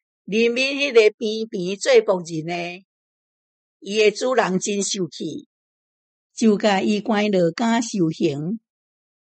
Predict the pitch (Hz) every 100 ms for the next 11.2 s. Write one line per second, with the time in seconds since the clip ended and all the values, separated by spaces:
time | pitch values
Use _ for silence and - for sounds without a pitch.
0 | _ _ _ - 190 196 254 233 208 220
1 | 220 214 208 302 294 - 226 180 185 185
2 | - 233 196 190 185 190 _ _ _ -
3 | 214 240 254 196 190 - 185 175 - 208
4 | - - _ _ _ _ _ _ _ _
5 | _ _ _ _ _ _ 208 254 285 208
6 | 196 208 214 196 185 208 180 170 190 190
7 | 277 247 202 214 185 180 226 170 - _
8 | _ _ _ - - 247 220 226 240 226
9 | 202 226 208 202 202 226 202 196 202 196
10 | - 196 254 - 190 - 226 220 190 180
11 | 170 170